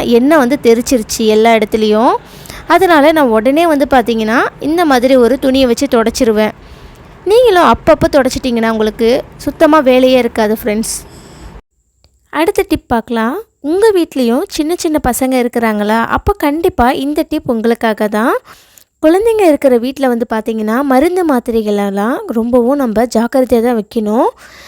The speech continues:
அதனாலே வந்து பார்த்தீங்கன்னா, எல்லா மருந்து மாத்திரையும் இதை மாதிரி ஒரு பேஸ்கெட்டில் போட்டுட்டு, இதை வந்து பார்த்தீங்கன்னா, குழந்தைங்க கைக்கு எட்டாத அளவுக்கு நம்ம வச்சிடலாம். நான் வந்து பார்த்தீங்கன்னா, எங்க வீட்ல இருக்கக்கூடிய கார்னர் கிளாஸ்ல நான் மேலே வச்சிருவேன். அப்படி இல்லைன்னா ஷெல்ஃப் மேலே தான் வச்சு வைப்பேன்.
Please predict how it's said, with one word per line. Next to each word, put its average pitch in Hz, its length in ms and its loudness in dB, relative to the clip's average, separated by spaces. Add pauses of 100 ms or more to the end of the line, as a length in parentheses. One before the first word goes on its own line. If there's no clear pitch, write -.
(140)
அதனாலே 330 520 2
வந்து 262 280 0
பார்த்தீங்கன்னா, 226 520 -4
எல்லா 285 400 0
மருந்து 294 420 2
மாத்திரையும் 240 480 -2
இதை 285 120 2
மாதிரி 285 200 0
ஒரு 269 220 -2
பேஸ்கெட்டில் 247 560 -4
போட்டுட்டு, 214 440 -4 (560)
இதை 370 240 2
வந்து 339 260 0
பார்த்தீங்கன்னா, 254 420 0 (120)
குழந்தைங்க 339 420 0
கைக்கு 240 320 -2
எட்டாத 262 360 0
அளவுக்கு 220 340 0
நம்ம 214 300 -2
வச்சிடலாம். 214 580 0 (840)
நான் 359 300 0
வந்து 320 220 0
பார்த்தீங்கன்னா, 247 460 0
எங்க 311 260 0
வீட்ல 311 280 0
இருக்கக்கூடிய 240 420 -2
கார்னர் 247 480 0
கிளாஸ்ல 226 340 0
நான் 220 240 -2
மேலே 262 180 2
வச்சிருவேன். 226 520 0 (100)
அப்படி 320 240 0
இல்லைன்னா 254 240 0 (100)
ஷெல்ஃப் 262 320 0
மேலே 233 140 2
தான் 220 200 0
வச்சு 233 180 -2
வைப்பேன். 226 440 0